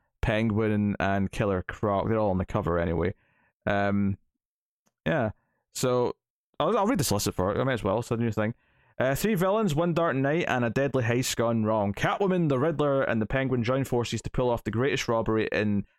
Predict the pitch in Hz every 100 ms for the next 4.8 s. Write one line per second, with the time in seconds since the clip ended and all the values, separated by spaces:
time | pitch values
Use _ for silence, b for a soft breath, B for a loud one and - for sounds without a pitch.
0 | - 95 113 - 107 104 104 107 104 104
1 | - - 76 76 - b b _ - -
2 | 104 98 - 120 139 160 - 107 104 -
3 | - 151 185 185 - 117 110 - 123 120
4 | - 127 156 151 - 92 92